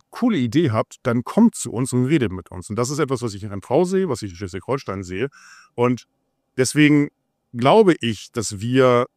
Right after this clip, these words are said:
jetzt auf eine Struktur aufsetzen können, einer aktiven Szene, die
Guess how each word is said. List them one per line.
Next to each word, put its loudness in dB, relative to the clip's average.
jetzt 0
auf -4
eine -2
Struktur -2
aufsetzen -6
können, -8
einer -4
aktiven -4
Szene, 0
die -4